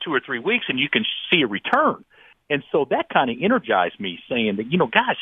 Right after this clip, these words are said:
dang it, you don't have to do this forever. You can, you know, just put all, go all in for a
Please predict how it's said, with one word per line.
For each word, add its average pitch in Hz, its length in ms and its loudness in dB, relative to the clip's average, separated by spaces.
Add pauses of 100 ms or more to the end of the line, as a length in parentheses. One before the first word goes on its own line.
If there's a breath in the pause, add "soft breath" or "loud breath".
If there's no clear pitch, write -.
dang 220 200 2
it, 131 120 -12
you 196 60 -6
don't 240 140 -2
have 165 200 0
to 104 80 -8
do 247 240 -6
this 110 200 0 (120)
forever. 131 560 0 (540 loud breath)
You 208 100 -8
can, 139 160 -4 (140)
you 156 140 2
know, 123 120 2
just 131 200 -6 (360)
put 160 140 0
all, 165 420 2 (380)
go 165 220 -2
all 160 280 2
in 185 380 -4 (320 soft breath)
for 139 120 4
a - 40 0